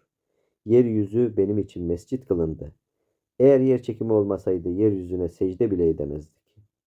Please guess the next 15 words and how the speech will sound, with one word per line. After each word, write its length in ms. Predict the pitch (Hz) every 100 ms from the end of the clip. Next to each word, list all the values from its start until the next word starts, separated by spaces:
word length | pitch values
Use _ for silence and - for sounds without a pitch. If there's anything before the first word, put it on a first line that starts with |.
| _
İbadetlerimiz, 1040 | 110 104 95 92 87 95 87 87 82 - -
yürüyüşümüz, 680 | 98 95 90 - 90 85 82 -
oturuşumuz 840 | 107 101 92 87 90 87 80 _ _ _ _ _
hepsi 340 | 151 156 - 107
bu 100 | 104
görünmez 520 | 101 95 95 120 87
nimete 400 | 90 85 - 117
bağlıdır. 460 | 101 82 80 71 - _ _ _ _ _
Yer 200 | 131 156
çekimi 320 | 160 156 139 107
sadece 440 | 143 135 104 101
fiziksel 520 | 98 101 101 - 113
bir 120 | 92
kuvvet 420 | - 92 87 85 98
değil, 280 | 110 87